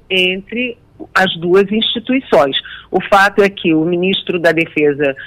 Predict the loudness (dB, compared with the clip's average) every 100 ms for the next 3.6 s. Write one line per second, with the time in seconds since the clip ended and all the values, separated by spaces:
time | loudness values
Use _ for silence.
0 | -12 -2 0 2 2 2 0 -2 -4 -6
1 | -2 2 4 4 2 0 0 0 2 4
2 | 4 2 4 0 0 0 -2 -4 2 2
3 | 2 -2 -2 2 2 0